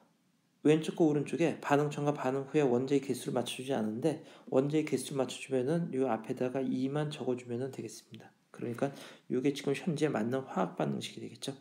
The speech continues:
자, 다섯 번째, 탄산나트륨과 염화칼슘의 질량의 합과 탄산칼슘과 염화나트륨의 질량의 합은 같다.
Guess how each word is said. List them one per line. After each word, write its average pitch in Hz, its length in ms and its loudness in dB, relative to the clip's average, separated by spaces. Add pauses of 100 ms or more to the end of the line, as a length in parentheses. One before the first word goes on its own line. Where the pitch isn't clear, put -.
(560)
자, - 60 -8
다섯 143 260 2
번째, 160 460 4 (300)
탄산나트륨과 190 800 6
염화칼슘의 165 640 4
질량의 147 400 4
합과 147 500 4 (220)
탄산칼슘과 175 840 4
염화나트륨의 151 500 4
질량의 139 380 2
합은 170 260 -2
같다. 110 480 -2